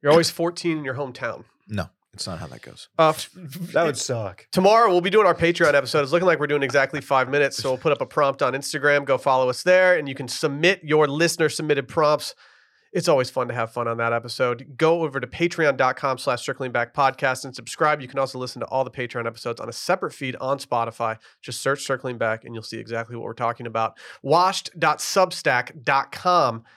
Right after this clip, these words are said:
Speaker 1: for Washed Weekly. It's gonna make its triumphant return after the holiday break. And more than anything, go to youtube dot com slash circling back and check out our YouTube page. Uh, if you really wanna get in, go watch, uh, the, the live that we did with, uh, after the, the holiday party.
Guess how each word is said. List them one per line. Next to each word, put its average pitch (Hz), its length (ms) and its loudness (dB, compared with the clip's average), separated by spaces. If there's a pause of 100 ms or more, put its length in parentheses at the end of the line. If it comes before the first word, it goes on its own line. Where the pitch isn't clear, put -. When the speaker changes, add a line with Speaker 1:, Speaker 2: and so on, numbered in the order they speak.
(200)
Speaker 1:
for 165 120 2
Washed 156 340 0
Weekly. 139 400 -6
It's - 160 -12
gonna 139 140 -4
make 131 160 -2
its 135 100 -8
triumphant 139 460 0
return 131 400 -2
after 117 180 -4
the 113 80 -6
holiday 120 300 0
break. 131 440 2 (440)
And 190 100 -8
more 262 140 -4
than 139 100 -4
anything, 143 240 -2
go 190 60 0
to 208 80 -2
youtube 170 300 -6
dot 156 180 2
com 160 180 0
slash 156 320 0
circling 165 440 -2
back 135 420 -2 (500)
and 147 160 -6
check 208 300 0
out 180 160 4
our 170 100 2
YouTube 143 420 -8
page. 113 320 -8
Uh, 135 280 -6
if 135 100 -16
you 147 80 -2
really 190 280 0
wanna 165 180 2
get 139 180 2
in, 139 300 2 (400)
go 151 120 0
watch, 147 380 2
uh, 123 220 2
the, 113 300 -4
the 117 360 -4 (220)
live 127 400 2
that 123 160 -4
we 120 80 -12
did 117 280 -8
with, 117 280 -8
uh, 98 340 -6 (160)
after 139 240 -8
the, 107 300 -8
the 120 80 -10
holiday 131 320 -4
party. - 400 -12